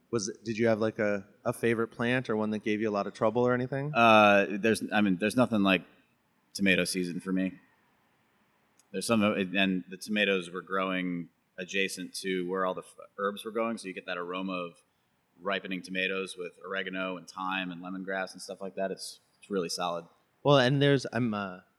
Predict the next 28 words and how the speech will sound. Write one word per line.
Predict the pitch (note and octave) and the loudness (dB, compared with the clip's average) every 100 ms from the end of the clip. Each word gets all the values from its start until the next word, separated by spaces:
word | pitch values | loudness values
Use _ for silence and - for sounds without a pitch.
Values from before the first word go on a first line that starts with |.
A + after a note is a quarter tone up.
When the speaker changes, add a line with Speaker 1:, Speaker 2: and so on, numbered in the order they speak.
| _ | _
Speaker 1:
Brad | B2 A#2+ | -2 0
Orison | A#2 B2 C3 A2 G2+ | 2 0 -2 -8 -8
from | A2 | -10
The | G2+ | -12
Shed | - A2 A2 | -6 -4 -4
in | G2 | -6
Mississippi. | G2 - G#2+ A2+ A#2+ | -10 -12 -8 -4 -4
He | G#2+ A#2 | -4 -6
gave | G#2+ A2 A#2 | 0 0 0
me | A2 G2 F#2+ A2 - | -2 -4 -6 -10 -14
this | F#2 | -8
book | F#2+ C3 | -2 -2
he | A#2 | -2
was | F#2+ F#2 | -6 -6
reading, | F#2+ F#2 F#2+ F#2+ _ _ _ - | -8 -8 -8 -12 _ _ _ -6
uh, | G#2 F#2 F2+ - _ | -4 -4 -8 -12 _
called | G#2 G2+ | -4 -4
The | F#2 | -6
Third | - A2 G#2 | -4 -4 -4
Plate. | - G#2 D3 - _ _ _ _ _ G#2+ | -6 -4 -4 -8 _ _ _ _ _ -10
Uh, | G2 F#2 F2+ _ _ _ _ _ _ | -8 -8 -12 _ _ _ _ _ _
David, | - G#2+ G#2 G#2 G2+ G2+ G2+ G#2 - _ _ _ _ _ _ _ _ _ _ | -8 -6 -2 -2 -2 -4 -6 -10 -20 _ _ _ _ _ _ _ _ _ _
I | F#2+ F2+ | -20 _
can't | G2 F2+ | -18 -18
remember | F2+ F2+ | -16 -16
his | - | -12
name. | F#2+ F#2 _ _ | -12 -12 _ _
Sorry. | - F#2+ | -4 -4